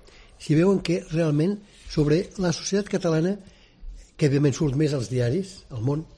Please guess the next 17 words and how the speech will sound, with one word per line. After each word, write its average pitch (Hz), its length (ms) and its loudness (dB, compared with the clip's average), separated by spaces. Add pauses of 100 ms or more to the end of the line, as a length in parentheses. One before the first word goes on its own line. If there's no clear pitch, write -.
(680)
eh, 151 400 2
això 185 360 -2 (500)
al 139 100 -6
final 156 240 -4
sobre 147 220 -6
la 131 100 -4
pròpia 175 260 -4
societat, 139 460 -6 (420)
com 196 180 2
està 156 200 -2
incidint 151 420 -2 (280)
i 190 60 -2
com 220 280 4
incidirà 170 580 0 (200)
en 170 80 -2
el 139 60 -2
futur 160 360 -4